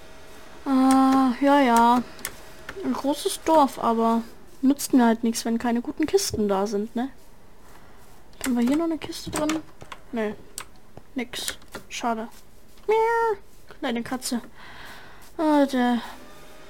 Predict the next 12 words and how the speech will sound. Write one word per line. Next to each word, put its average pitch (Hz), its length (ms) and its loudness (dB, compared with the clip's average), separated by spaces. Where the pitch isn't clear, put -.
Ich - 160 -10
komme 427 160 4
mir 254 120 8
aber 247 180 6
auch 269 120 4
gerade 233 200 0
irgendwie 226 220 4
ein 220 100 4
bisschen 233 280 -4
deppert 233 280 0
vor. 262 300 0
Nein. 240 360 0